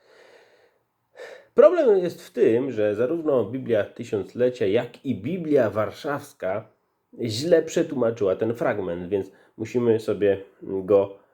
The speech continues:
e, tutaj ładnie wyjaśnić. E, otwórzmy nasze Biblię na,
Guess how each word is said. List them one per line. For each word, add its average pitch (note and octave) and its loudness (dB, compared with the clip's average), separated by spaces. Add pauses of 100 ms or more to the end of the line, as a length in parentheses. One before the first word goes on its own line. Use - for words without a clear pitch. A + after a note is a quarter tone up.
(140)
e, - -8
tutaj F#2+ -2 (160)
ładnie F#2 0 (1500)
wyjaśnić. - 0 (880)
E, A2 6
otwórzmy A#2 2 (220)
nasze C3 -4
Biblię A2+ -2 (520)
na, A2+ 0